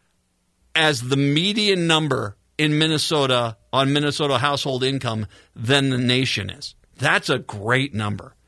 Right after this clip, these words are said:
That is a fantastic number. Downside, home prices continue to climb out of reach. I have a friend that just sold his house. Not exactly the best house. It's got a bad layout.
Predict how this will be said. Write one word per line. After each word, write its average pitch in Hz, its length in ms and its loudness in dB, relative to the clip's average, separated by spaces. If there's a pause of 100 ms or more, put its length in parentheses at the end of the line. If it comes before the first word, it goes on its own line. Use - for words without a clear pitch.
(220)
That 147 160 0
is 156 160 0
a 123 100 -2
fantastic 123 1040 -4
number. 98 260 -14 (1700)
Downside, 147 600 2
home 185 320 -4
prices 160 560 2
continue 160 460 -2
to 139 80 -4
climb 139 260 0
out 127 100 0
of 117 60 -2
reach. 123 200 -2
I 156 100 -2
have 180 140 -2
a 104 40 -6
friend 135 360 -2
that 110 100 -4
just - 220 -8
sold 113 280 -2
his 113 160 -4
house. 120 280 -8
Not 127 280 -2
exactly 147 540 -4
the 107 140 -4
best 131 400 -8
house. 107 440 -6
It's 95 120 -10
got 143 180 -2
a 127 80 -2
bad 120 400 -2
layout. 110 560 -8